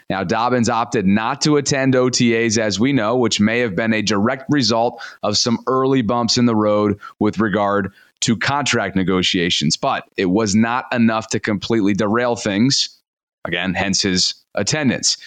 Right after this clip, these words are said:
He's reported to one winning drive and looks at the moment to be keeping business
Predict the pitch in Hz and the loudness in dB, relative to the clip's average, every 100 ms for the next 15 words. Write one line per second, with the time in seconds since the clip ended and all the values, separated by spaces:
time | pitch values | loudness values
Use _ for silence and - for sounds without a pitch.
0 | - - 104 90 95 - 139 135 127 127 | -16 -6 -2 0 0 0 2 2 2 2
1 | 131 131 127 123 113 120 120 117 107 - | 2 2 2 2 2 0 0 -2 -6 -12
2 | - 101 120 123 165 180 - - 135 143 | -10 -4 0 2 0 0 -2 -2 -2 -2
3 | 156 151 208 240 139 156 - - 131 135 | -2 0 0 2 0 -2 -4 -2 0 0
4 | 135 143 139 127 101 151 135 143 135 - | 0 0 2 0 2 0 2 2 0 -4